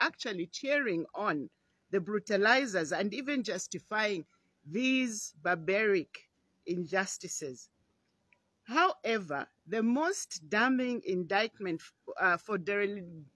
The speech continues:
dereliction of duty by an institution which is funded by Zambians, citizens, is, um, the Human Rights Commission of Zambia.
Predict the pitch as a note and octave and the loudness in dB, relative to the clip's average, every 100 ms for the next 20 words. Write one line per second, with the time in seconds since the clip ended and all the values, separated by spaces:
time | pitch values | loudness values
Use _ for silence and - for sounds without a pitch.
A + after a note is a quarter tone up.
0 | - D3+ G#3 G3 G#3 D#4 - C4+ A#3 E3 | -20 -2 2 4 2 0 0 2 2 0
1 | C#3 D#3 G3+ - D3 - _ _ _ D#3 | -4 -6 -6 -6 -12 -12 _ _ _ 2
2 | G3+ G3+ G#3 F#3+ - G3 - B3+ B3+ E3+ | 4 4 0 -2 -4 -8 -4 -4 -2 -4
3 | D3 - _ _ _ _ A#3 F4+ - G4 | -4 -8 _ _ _ _ 0 2 2 0
4 | - C4+ C4 C4+ A#3+ E3 E3+ F3+ E3+ E3 | 0 2 4 6 4 2 2 2 2 2
5 | G3+ G#3+ D#3+ C#3+ C#3 - - _ _ - | 2 0 -4 -6 -8 -10 -16 _ _ -20
6 | - - A#3 A3+ A#3+ F3 D#3+ F#3 G3 C4+ | -20 -8 -6 -4 -2 0 0 -2 -4 -4
7 | - - - _ _ _ _ _ - G#3 | -6 -10 -12 _ _ _ _ _ 4 6
8 | G3+ G3+ F#3+ - _ _ _ _ F#3 A#3+ | 6 4 -2 -6 _ _ _ _ 4 4
9 | B3+ D4+ D4+ B3+ G3+ G#3+ G#3+ - G3 E3 | 6 4 4 4 4 4 0 -4 -2 0
10 | F3+ G#3 E3 D3 C3+ C#3+ D3 D3+ C3 | -2 -2 -2 -4 -6 -6 -4 -6 -8